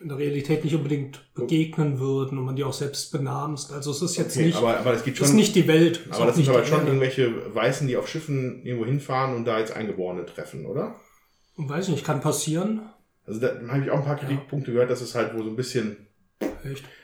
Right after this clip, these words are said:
Speaker 2: Also wenn man dann so ganz irgendwelche Dörfer ausrottet oder so. <laughs> Also es
Speaker 1: Na, ausrotten kann man es nicht. Man kann sie überfallen.
Speaker 2: Ja.
Speaker 1: Ja, ich meine, es ist ein Seefahrerspiel. Fände ich jetzt, also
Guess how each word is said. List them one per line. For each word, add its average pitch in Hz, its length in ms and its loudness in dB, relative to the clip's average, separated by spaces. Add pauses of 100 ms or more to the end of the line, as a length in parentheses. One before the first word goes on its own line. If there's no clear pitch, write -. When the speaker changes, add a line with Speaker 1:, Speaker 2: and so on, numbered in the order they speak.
(120)
Speaker 2:
Also 98 140 -4
wenn 113 100 0
man 117 120 2
dann 110 120 0
so 110 80 -4
ganz 117 240 -2
irgendwelche 113 340 -6
Dörfer 120 320 0
ausrottet 131 580 0
oder 117 200 4
so. 127 120 2 (300)
<laughs> - 280 -20
Also 117 160 2 (500)
es - 160 -12 (540)
Speaker 1:
Na, 131 100 -12 (140)
ausrotten 151 500 0
kann 165 140 4
man 139 100 0
es 131 60 -4
nicht. 127 100 -2
Man 160 120 2
kann 190 140 4
sie 165 60 6
überfallen. 151 680 0 (100)
Speaker 2:
Ja. 113 260 -4 (180)
Speaker 1:
Ja, 160 280 -6
ich - 100 -4
meine, 165 140 4
es 143 80 2
ist 135 60 -4
ein 131 80 -4
Seefahrerspiel. 175 880 -2 (280)
Fände 170 400 2
ich 175 80 2
jetzt, 170 160 4
also 156 180 4